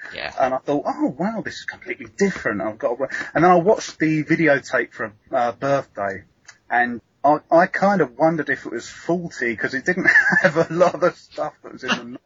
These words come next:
Speaker 2: novel. But even the Kane, he, he, I remember in the novel, he went in there for diamonds or something. And I was left scratching my head 'cause it was a lot more drawn out and stuff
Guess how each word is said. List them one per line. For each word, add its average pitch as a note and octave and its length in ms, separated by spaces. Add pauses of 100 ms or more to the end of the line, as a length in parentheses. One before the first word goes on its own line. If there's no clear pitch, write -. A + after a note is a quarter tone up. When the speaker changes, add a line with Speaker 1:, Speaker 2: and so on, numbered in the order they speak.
Speaker 2:
novel. G#3 220 (540)
But E3+ 220
even E3+ 420
the D3+ 360 (120)
Kane, C#3 680
he, C3+ 220
he, C#3 120 (300)
I B2 140
remember C3+ 640
in C3+ 260
the - 80
novel, C3 460
he B2+ 100
went C3+ 160
in A#2+ 100
there A2+ 140
for - 80
diamonds A2 680
or F2+ 120
something. F2 640 (520)
And A#2+ 260
I - 60
was D3 140
left E3 140
scratching - 560
my C#3 160
head F#3+ 180
'cause - 160
it - 40
was D3+ 120
a D#3 80
lot F3 140
more D3 160
drawn C3 480
out D3 240
and F#2+ 160
stuff - 320